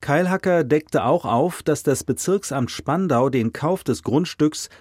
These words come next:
mit Fördermitteln des Berliner Senats finanziert. Fördermittel wohlgemerkt aus dem Programm Nachhaltige Erneuerung in Berlin. Baustadtrat Schatz bestätigte dem Deutschlandfunk,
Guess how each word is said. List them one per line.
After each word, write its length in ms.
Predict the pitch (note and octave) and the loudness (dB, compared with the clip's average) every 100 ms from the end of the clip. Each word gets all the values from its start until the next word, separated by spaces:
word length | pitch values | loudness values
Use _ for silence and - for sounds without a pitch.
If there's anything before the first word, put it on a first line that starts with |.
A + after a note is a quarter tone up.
| - | -4
mit 200 | B2 - | -4 -4
Fördermitteln 800 | - - D3 F3+ F#3 D#3+ D#3 E3 | -12 -2 0 2 0 0 0 0
des 140 | D3 - | 0 0
Berliner 420 | C3+ B2 C#3 C#3 | 0 0 2 2
Senats 460 | D3 D3+ D3+ - - | 2 2 0 -2 -6
finanziert. 640 | A2 G2 F2+ - G2+ E2+ - - - | -4 -4 -4 -6 -6 -6 -14 -20 -14
Fördermittel 800 | - C3+ E3+ F3+ E3 E3 C#3+ B2 | 0 0 2 0 0 0 0 2
wohlgemerkt 580 | D3 C#3+ B2+ C3+ D#3 A#2+ | 2 2 0 0 -2 -4
aus 180 | A#2+ | -2
dem 180 | - A#2 | 0 -2
Programm 720 | - A#2 G#2 A2+ C3 C3 G#2 | 0 -2 0 0 0 0 0
Nachhaltige 720 | G#2 A#2 B2+ - A#2 C#3 A#2+ | 0 0 -2 -2 -2 -2 -2
Erneuerung 800 | B2 A#2 A#2+ C3 C#3 G2+ G2+ F2 | 0 0 2 2 0 0 -2 -2
in 160 | F#2 F#2+ | -4 -2
Berlin. 420 | A#2+ A#2+ G#2+ D2 _ _ _ _ _ - - - - - - | -2 -2 -4 -4 _ _ _ _ _ -20 -16 -14 -16 -10 0
Baustadtrat 580 | D3+ - E3 D3 B2 | 0 2 0 0 -2
Schatz 460 | - C#3+ F3 - - | -2 -4 -4 -6 -8
bestätigte 640 | - - F#3 F#3+ D#3+ A2 | -8 -4 -2 -2 -2 -2
dem 160 | G2 F2 | -4 0
Deutschlandfunk, 720 | A2 - C#3+ C3 D#3+ E3 - | -2 0 -2 0 0 0 -2